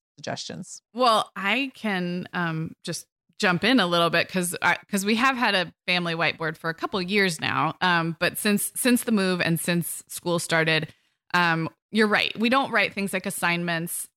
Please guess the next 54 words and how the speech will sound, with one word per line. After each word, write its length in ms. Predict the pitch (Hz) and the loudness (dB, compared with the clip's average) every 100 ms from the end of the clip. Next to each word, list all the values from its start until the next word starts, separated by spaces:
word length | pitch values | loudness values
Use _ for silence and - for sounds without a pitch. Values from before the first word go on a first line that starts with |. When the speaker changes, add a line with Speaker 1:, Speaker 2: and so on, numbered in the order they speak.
| - | -2
Speaker 2:
on 180 | 160 151 | 0 2
it. 220 | 131 - _ | 0 -2 _
That 180 | 175 156 | -2 0
would 120 | 175 | -2
be 120 | 175 | -4
too 200 | - 180 | -4 -4
much. 340 | 170 135 - - | -2 -2 -2 -2
The 100 | 202 | 0
things 300 | 254 285 294 | 2 0 0
that 180 | 269 | -2
we 180 | 196 196 | -2 -2
write, 400 | 185 156 131 - _ | 0 2 2 0 _
um, 400 | 180 170 156 160 - | 0 2 0 -4 0
down 320 | 185 190 214 | 2 4 2
in, 300 | - 202 180 - | 0 -2 -4 -4
like, 200 | 175 - | -6 -6
the 80 | 170 | -8
two 240 | - 254 | -4 -6
corners, 600 | - 190 175 202 262 254 - 175 | -4 -4 0 0 0 -2 -2 2
I 340 | 175 170 - - | 2 0 -6 -6
write 400 | 180 185 185 - - | 0 0 0 -4 -6
the 100 | 175 | -4
two 180 | - 220 | 0 0
different 260 | 214 180 | 0 -2
schools, 600 | - - 185 185 185 - - _ _ 214 | -4 -2 0 2 0 -2 -10 _ _ 0
their 100 | 202 | 2
basic 440 | 208 240 - - | 2 2 0 0
bell 160 | 175 160 | -2 -2
schedule. 460 | - 156 - 104 | -2 -4 -4 -4
Not, 260 | 208 269 - | 2 2 2
like, 180 | 254 - | -2 -2
every 260 | 202 196 190 | -4 -2 -6
class 340 | - 170 180 | -2 -2 -2
that 80 | 202 | -2
everyone 240 | 202 214 214 | -4 -2 -2
has 180 | 226 | -2
every 160 | 220 214 | -2 -2
day, 120 | 220 | 0
but 200 | 208 - | 0 0
mostly 340 | 196 254 381 302 | 2 2 2 0
what 120 | - | 0
time 220 | 220 202 | 2 2
their 100 | 175 | 0
breaks 340 | - 147 - 110 | 0 -2 -2 -4
are. 200 | - - | -4 -2
Like, 220 | 185 160 - | 0 0 -2
you 120 | 196 | 0
know, 80 | 180 | 0
you 140 | 175 | 0
start 320 | 170 - 202 214 | -2 2 2 4
at 80 | 196 | 4
Speaker 1:
Okay. 180 | 175 - | 2 0
Speaker 2:
eight 160 | 190 - | -2 0
thirty, 460 | 180 175 165 175 | -2 0 -2 -4